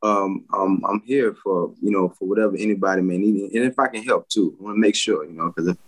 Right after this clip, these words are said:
if I can't, I don't wanna be wasting nobody's time, right? So,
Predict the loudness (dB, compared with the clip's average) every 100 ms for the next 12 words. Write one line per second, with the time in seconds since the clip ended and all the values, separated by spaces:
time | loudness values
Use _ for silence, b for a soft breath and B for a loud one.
0 | B B -2 0 0 0 0 2 0 0
1 | -2 -2 0 0 0 -4 0 0 -2 2
2 | 2 2 -2 0 0 -2 -2 -4